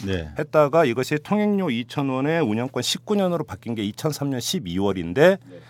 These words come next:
Speaker 2: 그 한 달 전에 이지형 씨가 이제 맥쿼리 대표가 된다, 이제 이런 이야기가 되는 거고요.
Speaker 1: 네, 그렇죠.
Speaker 2: 그렇죠.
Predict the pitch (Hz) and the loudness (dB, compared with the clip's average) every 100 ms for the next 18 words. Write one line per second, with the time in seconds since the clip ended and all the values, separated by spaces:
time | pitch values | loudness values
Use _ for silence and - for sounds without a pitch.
0 | - - 156 - 233 233 226 165 139 160 | -20 -6 -4 2 4 6 6 6 4 4
1 | 135 98 139 139 151 135 127 - 117 139 | 2 0 -2 -4 -2 -2 -4 -4 -2 0
2 | 131 85 98 - 117 98 - 104 139 135 | 0 -2 -2 0 -2 0 -4 -4 -2 0
3 | 101 85 76 78 117 143 110 90 76 71 | -2 -4 -6 -2 0 0 -2 -4 -8 -8
4 | 71 60 69 131 101 104 92 - 80 - | -12 -12 -12 -6 0 0 -2 -8 -16 -16
5 | - 113 113 165 | -8 -4 -2 -4